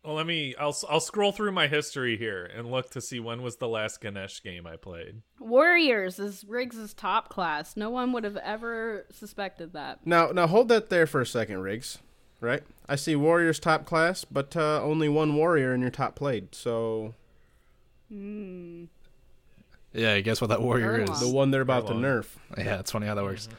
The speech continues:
Speaker 4: Don't worry, if you, if you scroll to the right, there's literally, like, every Warrior <laughs> in the game.
Speaker 1: So
Speaker 4: It's just not those top
Speaker 1: I
Speaker 4: five.
Speaker 1: have not played Ganesha for over twenty days.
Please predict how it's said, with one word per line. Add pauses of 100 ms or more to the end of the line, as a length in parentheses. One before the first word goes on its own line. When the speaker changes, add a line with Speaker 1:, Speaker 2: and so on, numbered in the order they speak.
(220)
Speaker 4:
Don't
worry,
if
you,
if
you
scroll
to
the
right,
there's
literally,
like, (340)
every
Warrior
<laughs>
in
the
game. (560)
Speaker 1:
So (440)
Speaker 4:
It's
just
not
those
top
Speaker 1:
I
Speaker 4:
five.
Speaker 1:
have
not
played (240)
Ganesha
for
over
twenty
days.